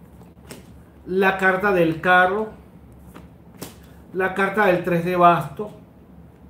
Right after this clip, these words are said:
la carta del ocho de copa. Géminis, es bien interesante ver tus cartas porque primero dice que usted va a cambiar,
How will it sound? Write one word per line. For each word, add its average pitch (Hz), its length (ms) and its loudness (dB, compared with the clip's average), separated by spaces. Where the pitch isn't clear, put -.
la 175 200 -6
carta 180 320 0
del 175 180 2
ocho 175 200 -4
de 170 200 -2
copa. 170 540 -6
Géminis, 247 420 -2
es 196 100 -8
bien 208 220 0
interesante 202 680 -2
ver 208 200 0
tus 214 180 -10
cartas 160 460 -4
porque 165 240 -10
primero 165 360 -4
dice 208 340 -8
que 190 80 -6
usted 160 260 -6
va 165 60 0
a 165 80 -4
cambiar, 180 640 -2